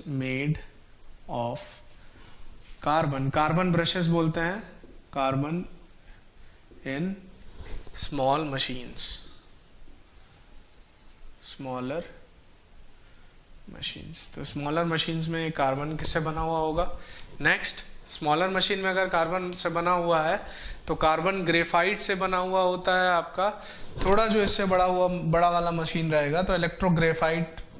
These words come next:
से ये सारे के सारे machines को electrographite से बना देगा और copper graphite से लो voltage हाई current वाले डीसी machines को, low voltage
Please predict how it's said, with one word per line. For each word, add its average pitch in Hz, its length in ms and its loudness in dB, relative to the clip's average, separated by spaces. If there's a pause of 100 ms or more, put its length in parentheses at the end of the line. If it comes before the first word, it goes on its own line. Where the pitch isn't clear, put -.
(240)
से 180 240 2
ये 175 220 0
सारे 175 360 4
के 196 80 2
सारे 175 260 2
machines 165 500 0
को 190 180 2 (520)
electrographite 170 760 2
से - 80 -2
बना 165 260 2
देगा 170 260 4
और 190 80 2
copper 160 420 2
graphite 165 460 0
से 202 220 -2 (460)
लो 156 180 4
voltage 156 580 4
हाई 139 220 2
current 147 360 0
वाले 143 300 4
डीसी 156 300 0
machines 151 500 2
को, 208 260 2 (800)
low 160 160 4
voltage 147 800 2